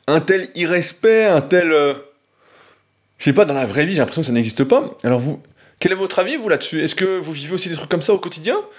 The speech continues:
S'il y a des gens qui vous disent des trucs comme ça, euh, improbables. Ou alors c'est peut-être moi, hein. Dites-le moi si je suis un, un sale con, euh,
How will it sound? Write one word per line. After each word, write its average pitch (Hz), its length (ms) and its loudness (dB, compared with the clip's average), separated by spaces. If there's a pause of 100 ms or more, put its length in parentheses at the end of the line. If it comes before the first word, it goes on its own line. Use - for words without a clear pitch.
(220)
S'il - 100 -8
y 156 40 4
a - 20 4
des 143 140 0
gens 190 280 0
qui 156 140 -10
vous 135 180 -8 (440)
disent 156 160 -2
des 143 140 -2
trucs - 220 -12
comme 143 200 -4
ça, 185 460 0
euh, 175 120 0
improbables. - 760 -4 (800)
Ou 135 80 2
alors 160 140 4
c'est - 100 -12
peut-être 139 180 -6
moi, 294 160 0
hein. 202 220 -6 (240)
Dites-le - 220 0
moi 220 160 6
si - 120 -4
je - 40 -6
suis 131 160 2
un, 113 140 2
un 113 100 -2
sale 110 200 0
con, 185 260 2
euh, 107 100 6